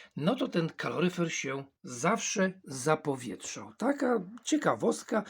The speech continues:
Jedyny kaloryfer w domu, który się zapowietrzał, po prostu grzał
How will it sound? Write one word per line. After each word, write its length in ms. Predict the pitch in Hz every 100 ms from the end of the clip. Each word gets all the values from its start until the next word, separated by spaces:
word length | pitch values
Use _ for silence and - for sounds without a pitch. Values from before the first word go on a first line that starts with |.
| - - -
Jedyny 380 | 202 349 320
kaloryfer 520 | 294 196 180 190 156 120
w 60 |
domu, 240 | 135 196 185
który 240 | - 156
się 140 | 156
zapowietrzał, 760 | 135 139 113 143 226 - 240 190 - - - -
po 160 | 160
prostu 540 | 156 170 - - 139 - _ -
grzał 680 | 196 151 - - 165 143 117